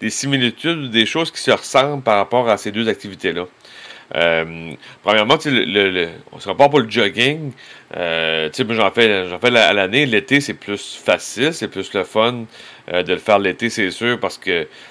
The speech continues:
t'es, c'est, c'est, c'est, c'est plus naturel. Mais comme le barbecue, en, le barbecue en été, c'est plus naturel, c'est plus facile.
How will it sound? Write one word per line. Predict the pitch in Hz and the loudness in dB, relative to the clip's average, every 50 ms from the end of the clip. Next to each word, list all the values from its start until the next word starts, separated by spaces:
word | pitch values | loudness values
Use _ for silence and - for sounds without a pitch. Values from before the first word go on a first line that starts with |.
| - _ _ | -20 _ _
t'es, | - 85 85 78 76 73 76 | -8 -4 -4 -4 -4 -4 -8
c'est, | 78 - - 76 | -10 -12 -14 -16
c'est, | - - 78 76 | -14 -14 -14 -14
c'est, | - - 90 | -16 -16 -18
c'est | - - 82 78 | -16 -14 -14 -16
plus | - - - 95 101 | -16 -16 -14 -6 -2
naturel. | 98 92 - - 98 95 87 104 143 180 208 202 147 - - - - - - - _ - | -2 -2 -2 -4 -4 0 4 4 4 4 4 0 -4 -8 -10 -16 -20 -20 -20 -20 _ -10
Mais | 87 95 95 95 92 82 - - - - _ - | -4 0 2 4 4 2 2 0 -6 -16 _ 2
comme | - 147 139 | 2 4 6
le | 131 123 | 6 6
barbecue, | 117 117 110 107 101 92 - - 123 - - _ - - | 6 6 6 4 2 0 -2 -6 -10 -10 -10 _ -12 -10
en, | 101 98 | -10 -8
le | 98 98 95 95 92 90 87 | -8 -8 -8 -6 -6 -6 -6
barbecue | 85 87 98 90 95 95 - - | -2 -2 -2 -2 -2 -4 -2 0
en | 123 110 | 2 2
été, | 104 98 92 - 120 120 117 | 2 0 0 0 0 0 0
c'est | 104 - - 90 | -2 -6 -10 -10
plus | - - - - 92 98 95 95 92 | -10 -12 -14 -12 -10 -10 -8 -8 -4
naturel, | 90 92 92 - 95 92 98 131 151 | -4 -4 -4 -4 -2 0 0 0 0
c'est | - - | -2 -6
plus | 98 - - | -12 -12 -6
facile. | - 113 95 92 - - 139 180 269 247 | 0 0 0 0 0 -2 -4 -2 -4 -6